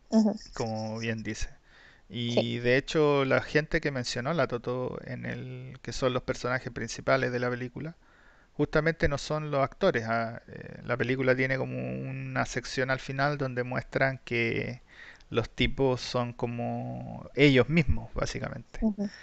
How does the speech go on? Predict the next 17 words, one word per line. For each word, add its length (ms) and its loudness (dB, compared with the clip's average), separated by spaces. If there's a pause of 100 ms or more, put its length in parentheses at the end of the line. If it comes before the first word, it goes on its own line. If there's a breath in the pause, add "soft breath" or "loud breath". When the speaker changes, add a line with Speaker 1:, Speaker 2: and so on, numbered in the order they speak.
(320 loud breath)
Speaker 2:
Entonces 420 4
la 140 6
película 420 2
está 300 4
hecha 200 2
así 180 2
como 240 -2
casi 500 4
como 200 -2
una 120 4
película 400 6
naturalista, 680 6
así 180 6
como 420 -4 (760 soft breath)
vamos 540 8
a 120 6
grabar 640 6